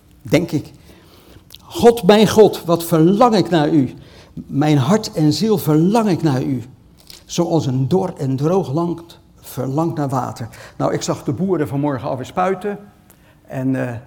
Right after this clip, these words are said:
ik denk, "Nou, het wordt alweer droog." Terwijl ze gezegd hadden, "Het waterniveau was goed. Na, na de winter was alles goed." En ze moeten nu al sproeien. Het is ook heerlijk weer natuurlijk. Maar deze man, die David zegt, "Ik verlang zo naar u, net als een akker die dor en droog is."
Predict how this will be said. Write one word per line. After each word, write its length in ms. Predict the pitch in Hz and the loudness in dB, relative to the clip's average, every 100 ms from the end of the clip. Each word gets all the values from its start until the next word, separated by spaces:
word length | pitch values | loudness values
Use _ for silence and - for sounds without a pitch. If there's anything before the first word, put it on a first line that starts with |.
| - | -16
ik 100 | 131 | -8
denk, 160 | 147 | -6
"Nou, 220 | 131 175 196 | -4 -4 -6
het 120 | - | -4
wordt 180 | 190 185 | -4 -2
alweer 240 | 147 139 | -2 -4
droog." 300 | 135 214 180 | -2 -2 -2
Terwijl 240 | 180 175 | -2 -2
ze 120 | 156 143 | -2 -4
gezegd 380 | 135 214 214 | -4 -2 -4
hadden, 280 | 151 127 143 - - - | -6 -6 -8 -10 -20 -8
"Het 180 | 160 139 | -6 -2
waterniveau 640 | 196 220 202 208 170 190 | 0 2 2 0 0 0
was 160 | 180 - | -2 -2
goed. 320 | 220 - - - - _ | -2 -2 -8 -20 -20 _
Na, 500 | - 160 180 131 - - | -4 0 0 -2 -10 -6
na 180 | 180 214 | -2 0
de 100 | 202 | 2
winter 280 | 208 208 165 | 0 -2 -4
was 120 | 170 | -4
alles 220 | 196 180 | -4 -6
goed." 260 | - 127 - - - | -8 -10 -10 -20 -8
En 120 | 196 | -4
ze 80 | 170 | -2
moeten 220 | 185 196 | -2 -2
nu 100 | 202 | 0
al 100 | 180 | 0
sproeien. 440 | 139 - 226 180 85 - - _ | -2 -4 -4 -2 -6 -14 -20 _
Het 100 | - | -14
is 80 | 131 | -14
ook 120 | 120 | -12
heerlijk 480 | 110 147 196 156 131 | -2 2 4 4 2
weer 200 | 175 202 | 2 4
natuurlijk. 680 | 139 - 139 165 - - - | 2 0 -2 -2 -6 -16 2
Maar 360 | 151 165 - - - - | 4 4 0 -12 -20 -20
deze 440 | - 139 208 190 165 | -10 4 6 8 6
man, 360 | 165 202 208 | 6 6 4
die 120 | 147 151 | 2 4
David 420 | 180 185 165 165 | 4 4 2 0
zegt, 340 | 190 185 - - - - | 0 -2 -4 -16 -20 -18
"Ik 180 | - 165 | -6 -6
verlang 440 | - 160 156 139 113 | -4 -6 -4 -6 -4
zo 200 | 190 196 | -4 -4
naar 140 | 190 | -6
u, 260 | 185 175 - - - | -6 -8 -12 -20 -10
net 220 | 147 170 | -6 -4
als 120 | 156 | -6
een 140 | 127 - | -8 -6
akker 320 | 196 180 160 | -6 -2 -2
die 220 | 131 135 | -2 -2
dor 220 | 127 185 | 4 4
en 240 | 165 156 139 | 4 0 0
droog 380 | 160 202 202 120 | 4 4 4 0
is." 260 | 117 - | -6 -10